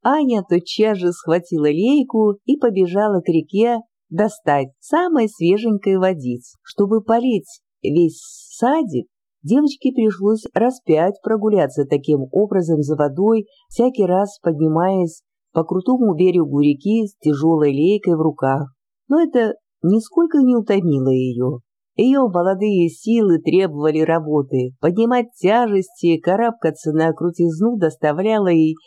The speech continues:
истинное удовольствие. Отдохнув несколько минут за чаем, которому няня приготовила для неё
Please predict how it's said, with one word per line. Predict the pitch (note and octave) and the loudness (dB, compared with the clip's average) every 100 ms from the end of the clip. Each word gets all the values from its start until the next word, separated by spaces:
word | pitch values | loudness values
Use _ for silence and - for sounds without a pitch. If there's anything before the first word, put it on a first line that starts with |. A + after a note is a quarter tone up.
| _ _ - | _ _ 0
истинное | C#4+ D#4+ - A#3 A3 G3+ F#3+ - - | 0 0 -2 0 2 0 -2 -6 -6
удовольствие. | E3+ F3+ D#3+ C3+ C3 C3 C3 B2+ C3 | -2 0 0 -2 -4 -8 -6 -6 -4
Отдохнув | C#3 F3 A3 A#3 C4+ D#4+ D4+ _ | -4 -2 -2 -2 0 0 0 _
несколько | D3 F#3+ C4+ - F#3+ D3+ | -2 0 0 -4 -2 0
минут | C3+ C3+ C3 | 0 -2 -4
за | C#3 C3+ | -2 -4
чаем, | - F#3+ B3 C#4 B3+ | 0 0 2 0 -2
которому | B3+ B3 B3+ B3 A#3+ A#3+ - | -4 0 0 0 -2 -4 -4
няня | F#3 G#3 A3 G#3+ | -2 0 0 0
приготовила | G#3+ G#3 G3+ G3+ G#3+ G#3 G3+ G3+ | -2 0 0 0 0 2 2 2
для | F3+ G3 | 0 0
неё | F#3+ F#3 F#3 | 2 2 2